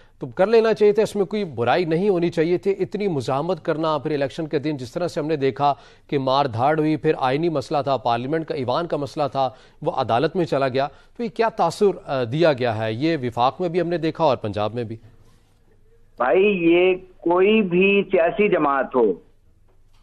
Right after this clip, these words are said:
Speaker 2: कोई भी सियासी जमात हो, आप यकीन करें, इन लोगों की प्रायोरिटी पाकिस्तान नजर नहीं आता। अगर इन सब की प्रायोरिटी पाकिस्तान हो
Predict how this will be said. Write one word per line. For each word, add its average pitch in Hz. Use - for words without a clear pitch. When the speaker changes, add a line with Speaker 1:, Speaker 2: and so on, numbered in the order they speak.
Speaker 2:
कोई 269
भी 233
सियासी 196
जमात 147
हो, 131
आप 143
यकीन 190
करें, 214
इन 202
लोगों 180
की 208
प्रायोरिटी 175
पाकिस्तान 185
नजर 185
नहीं 214
आता। 117
अगर 165
इन 180
सब 170
की 190
प्रायोरिटी 147
पाकिस्तान 147
हो 143